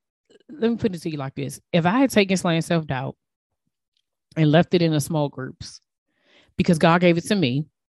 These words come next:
he told me to make it a small group, and that was it. If I had just left it there,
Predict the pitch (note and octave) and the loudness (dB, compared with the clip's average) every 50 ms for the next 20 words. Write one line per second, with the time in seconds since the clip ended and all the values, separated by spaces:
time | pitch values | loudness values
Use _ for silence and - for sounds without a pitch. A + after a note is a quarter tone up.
0 | _ - - E3 - - D#3+ D3 D3 D3+ D3+ D3+ D#3 D#3 E3 G3+ - _ _ _ | _ -8 -6 -4 0 2 2 2 2 2 2 2 4 2 2 0 -4 _ _ _
1 | _ - D3+ C#3+ C#3+ C#3+ - F3+ F#3 G#3 - - G#3+ G3+ F#3+ F#3 D#3 - - C3 | _ -6 -4 -4 -4 -4 -2 -2 -2 -2 -2 -2 0 0 0 -2 -4 -8 -12 -12
2 | B2+ C#3 - _ _ _ _ _ _ _ _ _ - E3+ E3+ E3 D#3+ D#3+ D#3 D#3+ | -12 -14 -14 _ _ _ _ _ _ _ _ _ -4 -2 0 2 2 2 0 0
3 | C#3+ D3+ C#3+ A#2+ - _ - E3 D#3+ G3 A3+ C4+ C4+ B3+ G#3 G3+ F3+ F3 E3+ E3+ | 0 -2 -4 -6 -6 _ -6 -4 -2 -2 0 0 0 -2 -2 -4 -4 -4 -2 -2
4 | E3+ E3+ - - D#3+ D3+ D3 D3+ D3 C3 A#2+ B2 C3 - | -4 -4 -4 -4 -6 -4 -2 -2 -2 -2 -2 -6 -10 -14